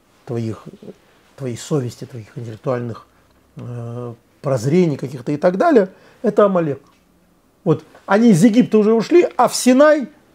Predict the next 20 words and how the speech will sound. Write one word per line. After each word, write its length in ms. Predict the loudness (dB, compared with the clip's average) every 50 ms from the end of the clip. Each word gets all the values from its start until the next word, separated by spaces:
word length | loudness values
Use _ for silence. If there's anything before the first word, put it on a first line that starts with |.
| _ _
уже 240 | 0 2 2 2 2
чего-то 260 | 4 2 2 2 2
не, 120 | 2 2 2
не, 380 | 2 -2 -4 -2 -2 -2 -2 0
не 140 | 2 0 2
так 260 | 2 0 -2 -2 -4
хотят. 480 | -2 -2 -2 -2 -2 -6 -8 -8 -12 -20 -20 _ _ _ _ _ _ _ _ _ _ _ _ _ _ _ _ _ _ _ _ _ _ _ _ _ _ _ _ _ _ _ _ _ _ _ _ _ _ _
А, 260 | 2 2 4 2 2
то 180 | 2 4 6 6
есть 300 | 6 4 2 -4 -12 -18 _ _ _ _ _ _ _ _ _ _ _ _ _ _ _ _ _ _ _ _ _ _ _ _ -20 _ _ _ _ _ 0
эта 480 | 4 4 4 4 2 0 0 0 -2 -6 -12 _ _ _ _
концепция, 800 | -6 -4 -4 -4 0 0 0 0 0 0 2 2 2 2 2 -2 -8 _ _ _ _ _ _ -10
назовём 440 | -6 -4 -4 -2 -2 -2 -2 -2
её 120 | -4 -4 -2
так, 220 | -2 -2 -2 -2
это 140 | -4 -6 -4
концепция 600 | -4 -4 -4 0 0 0 0 2 2 0 0 2
того, 280 | 2 2 2 2 2 0
что 240 | 0 -2 -2 -2 0
Амалек, 640 | 0 0 2 2 2 2 4 4 4 4 2 -2 -10